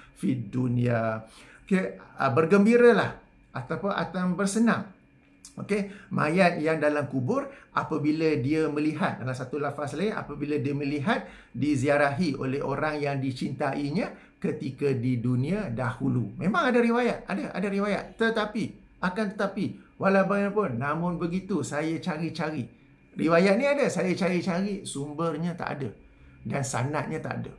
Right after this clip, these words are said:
Maknanya sumbernya apa? Kitab asal yang meriwayatkannya. Dan bila tak ada kitab asal, kita tak jumpa sanad. Bila tak jumpa sanad, macam mana nak semak darjat hadis ini?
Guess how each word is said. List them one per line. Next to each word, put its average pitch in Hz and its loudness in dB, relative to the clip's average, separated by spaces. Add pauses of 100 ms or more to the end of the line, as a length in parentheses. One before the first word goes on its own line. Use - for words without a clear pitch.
(340)
Maknanya 160 4
sumbernya 196 6
apa? 226 0
Kitab 165 -2
asal 139 -4
yang 127 -2
meriwayatkannya. 127 -2
Dan 175 -2
bila 208 2
tak 180 0
ada 170 4
kitab - -2
asal, 214 0
kita - -4
tak - -8
jumpa 127 0
sanad. 214 2
Bila 180 0
tak 170 -6
jumpa 190 -2
sanad, 214 -2
macam 202 -2
mana 185 2
nak 117 -2
semak 120 0
darjat 123 -2
hadis 131 -2
ini? 233 0